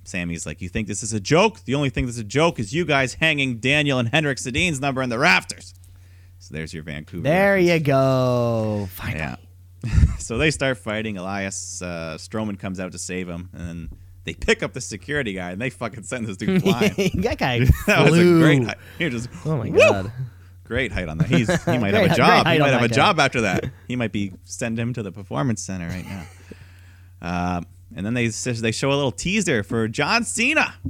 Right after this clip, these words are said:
Speaker 1: He's coming back in two weeks, uh, to SmackDown. So been a long time, John. I'm actually, uh, anticipating what he's gonna do.
Speaker 2: Who knows? Who knows? It has been a while. At least we, we haven't seen him
Speaker 1: WrestleMania,
Speaker 2: since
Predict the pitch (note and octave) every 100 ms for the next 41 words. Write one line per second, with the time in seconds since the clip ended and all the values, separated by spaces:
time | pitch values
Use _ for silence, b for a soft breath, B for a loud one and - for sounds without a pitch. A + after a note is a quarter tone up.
0 | - - - - A2 G2+ G2 G2 F#2+ F2+
1 | - E3 D3 F#3+ - - - - - -
2 | - - D2 D#2+ D#2 - G#2 - G#2+ B2
3 | D2+ C2 - A#2+ B2+ C3+ C#3+ D#3 - C#3+
4 | C#3 D#2 G1+ - - - E2 G2 F#2+ -
5 | G#2 G2+ G#2 G#2 G#2 G2 G#2 - - -
6 | G#2 D#2+ B1+ D#2+ F2 F#2 F#2 A2+ B2+ D3+
7 | D#3 A3+ F#3 - D#3 E3 F3+ C3+ C#3+ D#3
8 | C3+ B2 B2 A#2 A2 - B2+ B2+ C#3 C#3+
9 | E3 F#3 F#3+ G3+ G#3 F3